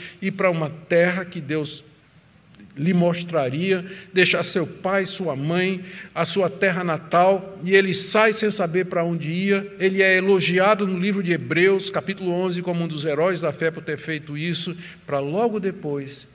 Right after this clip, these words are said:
nos dar esse exemplo de falta de confiança, de falta de fé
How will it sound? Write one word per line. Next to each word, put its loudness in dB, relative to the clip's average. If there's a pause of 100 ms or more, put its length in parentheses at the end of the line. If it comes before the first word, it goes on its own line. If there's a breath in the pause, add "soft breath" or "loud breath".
nos -8
dar -2
esse -8
exemplo -4 (960)
de -6
falta -6
de -10
confiança, -4
de -10
falta -6
de -6 (1080 loud breath)
fé -2